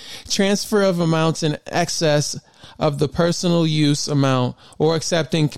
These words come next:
payment for transferred amounts may qualify as possession with intent to distribute, which is prohibited. Obviously, by me reading this, I am not an expert of the law,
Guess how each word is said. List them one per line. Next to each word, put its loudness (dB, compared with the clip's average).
payment 0
for 0
transferred 0
amounts 0
may 2
qualify 0
as 0
possession 0
with 0
intent 0
to -2
distribute, 0
which -2
is 2
prohibited. 0
Obviously, 2
by 2
me 2
reading 2
this, 0
I 0
am 2
not 0
an 2
expert -2
of -2
the 2
law, 0